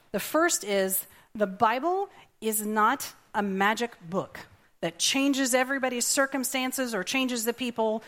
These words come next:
just because someone reads it or recites it. If you start reading the Bible every day, that's awesome. Doesn't mean your life is miraculously going to become a fairy tale.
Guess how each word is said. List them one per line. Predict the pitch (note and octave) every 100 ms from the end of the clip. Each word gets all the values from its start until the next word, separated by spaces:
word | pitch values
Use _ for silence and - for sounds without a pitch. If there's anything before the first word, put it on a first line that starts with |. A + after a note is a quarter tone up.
| - -
just | A#3+ -
because | C4 A#3+
someone | A3+ A#3 A3 G#3+
reads | G3 G3
it | F#3
or | E3
recites | E3 - D#3 -
it. | A#2+ - - _ _ _ _ _ -
If | F#3
you | C4+ D#4
start | - C#4 C4+ C4+
reading | A3+ A#3+ A#3
the | G#3+
Bible | G3 F#3+ F#3+
every | F3 F#3
day, | F3+ D#3 E3 - _ D#3+
that's | D#3+ -
awesome. | - - - E3+ F3 F3+ - _ _ _ _
Doesn't | A3+ C4 C#4
mean | B3 A#3+
your | A3
life | G#3 G3+ G3+
is | G3+
miraculously | G3 G3 A3+ A#3 A3 - A#3
going | G3 F#3 F#3+
to |
become | G#3 - D3 E3+ -
a |
fairy | - C4+ G3 D#3
tale. | C#3 D2+